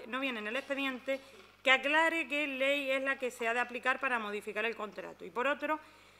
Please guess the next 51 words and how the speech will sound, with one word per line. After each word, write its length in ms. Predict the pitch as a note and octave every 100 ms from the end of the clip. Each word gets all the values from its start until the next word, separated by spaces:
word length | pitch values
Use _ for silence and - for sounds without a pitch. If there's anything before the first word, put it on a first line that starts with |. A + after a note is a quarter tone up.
| - - -
que 80 |
el 40 | C4+
arquitecto 480 | C#4 C#4 D4+ D#4+ F4+
municipal 540 | F4+ E4+ D4+ C#4+ D4+
haga 160 | D4 D4
de 80 |
jurista 400 | D#4 D4+ D4 D4
y 100 | D4+
se 120 | C4+ B3
atreva 300 | B3 C4 C4+
a 20 |
afirmar 440 | C4+ C4 C#4 D4
que 220 | - B3
hay 200 | A#3 C4+
que 120 | - B3+
aplicar 380 | A#3 A3+ D4
la 100 | D#4
nueva 260 | C4 B3 A3+
ley. 240 | G3+ E3+ D#3+ - _ - - - - -
Esto 280 | - C4 E4+
genera 320 | E4+ E4 E4
una 180 | E4+ D#4
evidente 480 | C#4+ C4+ C4+ C#4 D#4
inseguridad 640 | C#4+ B3+ B3 A#3+ A#3 A#3 A#3
jurídica 580 | C4 C4+ C#4+ - D#4
sobre 260 | D#4 B3+ A#3
una 260 | A#3+ B3+ C4+
obra 220 | D4 D4+
cuyo 260 | B3+ A3+
coste 320 | A3+ C4+ C#4+ C4
ya 80 |
va 260 | B3 C4 C#4
por 220 | C4 B3+
más 240 | A#3 A3+ B3
de 100 | A#3+
ocho 200 | A#3+ A#3+
millones 360 | A#3 B3 C4
de 140 | C4+ C#4
euros 320 | C4 B3+ D#4
y 80 | B3
por 160 | A#3 A#3
ello 180 | B3 C4
pedimos 380 | C4+ C#4 D4
que 80 | D4
el 60 | B3
expediente 520 | A#3+ A#3+ B3+ C#4+ D4
quede 220 | C#4+ D4
sobre 280 | D4 C4+ A#3+
la 120 | G#3
mesa. 420 | F#3+ E3 - E3+
Apelamos 480 | G3+ B3 B3 C4 G3+